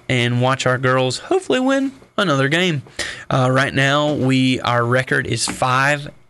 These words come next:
five, and two. So we're not negative. We're dead even. Got two ties. Looking pretty great, if you ask me. Um, so yeah,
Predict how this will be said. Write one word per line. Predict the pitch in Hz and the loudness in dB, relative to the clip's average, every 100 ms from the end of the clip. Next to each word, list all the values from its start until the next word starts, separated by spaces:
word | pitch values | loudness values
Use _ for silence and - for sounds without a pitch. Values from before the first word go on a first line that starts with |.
| _ _ | _ _
five, | - 127 127 131 127 - - | -2 0 2 0 -2 -10 -4
and | 120 117 | -2 0
two. | - 110 - - _ _ | -2 -2 -4 -18 _ _
So | - 127 120 120 | -2 0 2 2
we're | 117 | 2
not | 135 175 | 2 0
negative. | 127 160 208 151 175 - - | 0 0 0 -2 -4 -10 -8
We're | 117 120 | -2 -2
dead | 117 127 135 135 | 0 2 2 2
even. | 156 165 156 165 - | 2 0 -2 -4 -6
Got | - - - | -4 -2 -2
two | 135 131 | -2 0
ties. | 131 135 175 196 - - - - - | -2 0 0 -2 -6 -16 -20 -20 -8
Looking | - 131 123 127 123 | -2 -2 0 -2 -2
pretty | - 131 135 135 | 0 0 2 0
great, | 135 180 214 202 - - _ _ _ _ _ | 2 2 0 -4 -12 -20 _ _ _ _ _
if | |
you | 127 | -2
ask | 123 135 - 156 | 0 0 -2 -2
me. | 180 190 180 - - - | 0 0 -2 -6 -12 -4
Um, | 135 131 123 117 110 110 - _ _ _ _ - | 0 0 0 0 -2 -6 -14 _ _ _ _ -4
so | 143 | 0
yeah, | 156 185 | 2 0